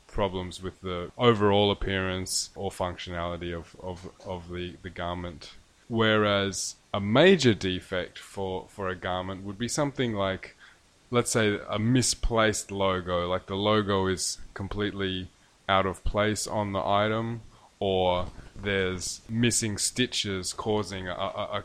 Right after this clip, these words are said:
a, a hole on a seam where two pieces of, of fabric, uh, uh,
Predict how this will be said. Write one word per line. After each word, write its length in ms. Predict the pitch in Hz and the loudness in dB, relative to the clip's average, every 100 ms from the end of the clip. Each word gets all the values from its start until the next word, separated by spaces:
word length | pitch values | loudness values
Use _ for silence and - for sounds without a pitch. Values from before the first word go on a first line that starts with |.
| - | -6
a, 60 | 110 | -6
a 20 | |
hole 640 | - - 104 101 92 87 - - | -4 0 2 2 -2 -6 -12 -10
on 180 | 104 98 | -8 -4
a 60 | |
seam 500 | - - 107 98 92 | -4 -4 -4 -6 -8
where 240 | 92 95 92 | -6 -6 -6
two 340 | - 104 95 | -6 -8 -10
pieces 440 | - 101 - 92 90 | -8 -10 -8 -10 -10
of, 260 | 87 - - _ | -12 -14 -20 _
of 80 | 92 | -16
fabric, 540 | - 104 92 90 90 95 | -4 -2 -2 -6 -10 -10
uh, 200 | 90 104 | -10 -8
uh, 240 | 95 87 | -10 -10